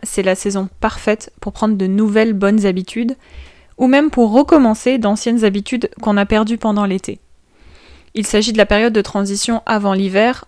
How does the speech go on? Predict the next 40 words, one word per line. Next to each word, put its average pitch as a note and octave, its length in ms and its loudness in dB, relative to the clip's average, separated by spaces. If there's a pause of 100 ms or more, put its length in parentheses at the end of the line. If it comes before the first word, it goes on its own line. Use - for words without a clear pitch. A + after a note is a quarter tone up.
(140)
pendant G#3+ 220 2
laquelle A#3+ 300 2
il A#3 100 4
est G#3 160 0
important G#3+ 460 -2
de G#3+ 80 -2
prendre F#3+ 280 -6
soin A3 300 -2
de G3 80 -4
soi, A#3+ 520 2
de A3 100 -2
sa G3 180 -4
santé, G#3+ 540 -4
de F#3+ 140 -8
son E3+ 340 -10
corps, G#3+ 420 -2 (960)
pour F4+ 160 2
justement, C#4 800 0
bah, A3 220 0
pouvoir A#3+ 280 -2
se A3 120 -8
préparer G#3 560 -4
à G3+ 80 -4
la F#3 100 -2
période G3+ 320 -2
hivernale F#3 400 -4
qui F#3+ 160 -6
arrive. D#3+ 320 -10 (1400)
Qui C#4 160 0
dit B3 100 -2
période G3+ 320 0
hivernale A3 460 2
dit G3 140 -2
aussi G3 220 -6
période G3+ 360 0
de F3+ 100 -2
froid. - 360 -8 (500)
Et G#3+ 100 4
j'avais B3+ 280 6
envie, A3 360 2